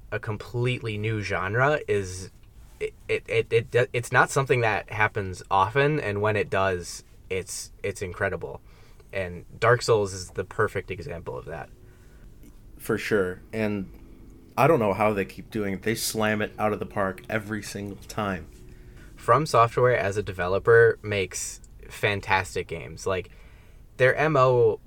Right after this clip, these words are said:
Speaker 1: is kind of like this, this, obviously it's been, like, a Souls-like, um, experience where the difficulty is vastly ramped up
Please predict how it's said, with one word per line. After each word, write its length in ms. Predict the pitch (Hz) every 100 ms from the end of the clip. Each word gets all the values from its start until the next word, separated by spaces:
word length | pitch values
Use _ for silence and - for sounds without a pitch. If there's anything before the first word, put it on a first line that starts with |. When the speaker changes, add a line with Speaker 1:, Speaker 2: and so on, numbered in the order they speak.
| - -
Speaker 1:
is 300 | 110 98 -
kind 340 | - 113 113
of 140 | 104
like 260 | 104 101 -
this, 400 | 101 92 - -
this, 420 | - 98 - - -
obviously 600 | - 117 113 110 110 101
it's 180 | 95 -
been, 180 | 98 95
like, 160 | 98
a 80 | 95
Souls-like, 920 | - - 104 110 98 90 85 - - - - -
um, 380 | 90 90 82 -
experience 680 | 92 - 117 120 104 98 -
where 380 | 95 90 85 - - -
the 80 | 98
difficulty 720 | 107 101 98 98 - 104 101
is 400 | 95 92 - - - - -
vastly 560 | 98 92 - - 95
ramped 340 | 92 92 92 98
up 200 | 90